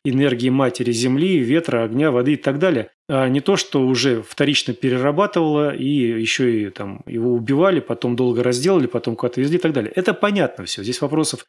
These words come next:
наверное, уже нормальных людей-то и не возникает. Вопрос в другом. Человек всё равно так или иначе употребляет это в себя, разлагает внутри себя, то есть всё равно акт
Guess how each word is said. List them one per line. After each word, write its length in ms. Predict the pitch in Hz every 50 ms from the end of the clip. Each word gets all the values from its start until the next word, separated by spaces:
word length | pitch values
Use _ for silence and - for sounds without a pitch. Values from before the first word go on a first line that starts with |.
| _ -
наверное, 320 | 135 139 143 143 127 127
уже 120 | 120 113 127
нормальных 440 | 139 139 147 151 139 127 120 - 135
людей-то 340 | 135 127 156 156 - - 117
и 40 |
не 80 | 120 131
возникает. 460 | 135 135 156 190 - 165 123 98 - - _ _ _ _ _ _ _ _ _ _ _ _ _ _ _ -
Вопрос 380 | 117 120 135 - 190 196 165 135
в 40 |
другом. 440 | 160 175 196 175 190 151 107 90 - _ _ _ _ _ -
Человек 300 | - - 135 147 165 165 -
всё 140 | - 160
равно 140 | 165 190 180 -
так 200 | 156 139 - 165
или 280 | 160 143 131 131 135
иначе 520 | 139 151 185 214 - - - 117 101 - _ _ _ _ _ _ _ _ -
употребляет 960 | 170 156 - 170 165 - 165 170 170 170 202 208 196 180 139 117 113 - - _ _ -
это 380 | 175 170 151 - - - 107
в 80 | - -
себя, 500 | - - 131 127 143 190 226 240 226 - _ _ _ _ _ _ _ _ _ _ _ _ _ _ -
разлагает 920 | - 127 143 151 131 131 156 170 180 175 165 196 185 160 131 110 107 - - -
внутри 280 | 135 123 - 127 123
себя, 420 | 117 - - 156 151 143 139 110 104
то 220 | - - 131 139
есть 140 | 143 131 -
всё 120 | - 147 139
равно 360 | 143 156 180 185 170 - - -
акт 300 | 170 170 170 - -